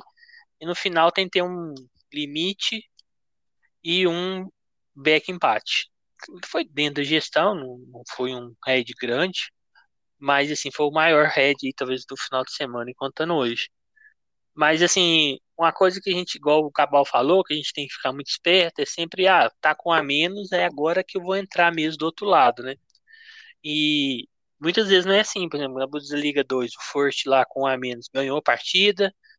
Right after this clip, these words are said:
esse daqui o Everton ganhou. Eu já peguei até casos de três a menos e o time perder, que foi no <laughs> caso da, da segunda divisão da, da França.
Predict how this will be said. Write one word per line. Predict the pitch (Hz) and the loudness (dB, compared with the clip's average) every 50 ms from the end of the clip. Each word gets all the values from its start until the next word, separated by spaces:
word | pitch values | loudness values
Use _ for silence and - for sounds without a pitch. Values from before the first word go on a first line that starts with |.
| _ _ _ - | _ _ _ -14
esse | - - - - | -10 -10 -6 -4
daqui | 147 139 - - - 151 147 147 | -4 -4 -4 -4 -4 0 2 4
o | 143 139 | 4 6
Everton | 143 143 139 - - 135 131 127 | 6 4 4 2 -2 -6 -2 2
ganhou. | 156 175 180 170 165 175 180 190 196 - _ _ _ _ _ _ _ _ _ _ _ _ - | 4 4 6 6 8 8 8 8 6 2 _ _ _ _ _ _ _ _ _ _ _ _ -10
Eu | 135 131 | -4 -2
já | 156 - | -2 0
peguei | - 156 147 147 156 156 | 0 0 2 2 2 0
até | - - 175 175 | 2 2 0 2
casos | - - 156 151 151 160 156 151 147 131 | 2 2 4 6 6 6 4 2 -6 -12
de | 135 151 - _ | -12 -12 -12 _
três | - - 151 165 180 185 175 | -4 0 2 4 4 4 4
a | 170 156 143 | 4 2 2
menos | 143 143 156 156 151 143 156 | 0 -2 -4 -4 -4 -8 -12
e | 151 | -14
o | 147 | -12
time | - - - 147 143 | -12 -16 -18 -16 -12
perder, | - 151 143 135 131 123 139 160 190 190 | -6 -4 -4 -4 -4 -2 -2 -2 -2 -2
que | - | -4
foi | - 160 143 | -8 -8 -8
no | 135 | -8
<laughs> | 120 - - 147 | -8 -6 -2 -2
caso | 131 135 135 - | -2 -2 -2 0
da, | 143 131 127 - _ _ _ _ - - - _ _ _ _ _ - | 0 0 0 0 _ _ _ _ -20 -20 -20 _ _ _ _ _ -18
da | - 110 | -16 -12
segunda | - 139 127 135 135 135 | -12 -10 -8 -8 -8 -8
divisão | 123 131 127 131 131 120 123 131 131 127 123 127 127 | -10 -12 -16 -16 -14 -8 -4 -2 -2 -2 -2 -4 -4
da, | 123 123 123 120 117 113 - - - - _ _ _ _ _ - | -2 0 2 2 0 -2 -4 -8 -10 -18 _ _ _ _ _ -2
da | - - | -2 -2
França. | - - - - 147 180 196 - - - | 0 0 2 4 4 4 2 0 -6 -16